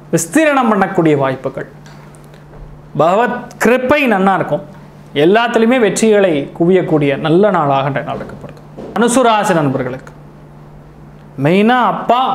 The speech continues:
மூத்தவங்க, பெரியவங்க, தலைமை அதிகாரிகள், இவங்க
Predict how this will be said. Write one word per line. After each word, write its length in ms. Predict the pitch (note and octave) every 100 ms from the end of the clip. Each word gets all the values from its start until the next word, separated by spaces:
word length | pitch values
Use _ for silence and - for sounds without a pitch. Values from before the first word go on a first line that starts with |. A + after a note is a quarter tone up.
| G3+
மூத்தவங்க, 520 | F#3 G#3+ G#3 G3 G3+ A#3 - - -
பெரியவங்க, 420 | - F3+ G#3 F#3+ G3 A3 - - - - - - - - - - - - - - - - - F3
தலைமை 340 | G3 A#3 A#3 E3+
அதிகாரிகள், 500 | D3+ C#3+ B2 - - - - C#3+
இவங்க 280 | E3 G#3 G#3+